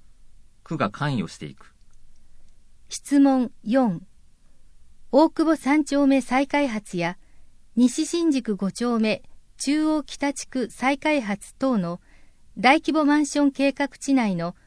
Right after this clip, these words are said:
Speaker 2: 認可保育園設置の進捗状況は？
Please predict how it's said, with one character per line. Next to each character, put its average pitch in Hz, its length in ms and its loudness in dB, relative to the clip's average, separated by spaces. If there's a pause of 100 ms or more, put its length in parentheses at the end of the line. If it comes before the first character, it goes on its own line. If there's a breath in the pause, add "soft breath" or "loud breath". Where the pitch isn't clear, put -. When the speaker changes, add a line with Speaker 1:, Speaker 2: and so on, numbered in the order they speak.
(240)
Speaker 2:
認 294 200 6
可 294 160 2
保 294 160 0
育 285 240 -2
園 220 160 2
設 - 260 -6
置 208 140 -2
の 202 180 -2 (260)
進 285 260 4
捗 311 260 0
状 285 140 0
況 175 240 -6
は？ 147 200 -4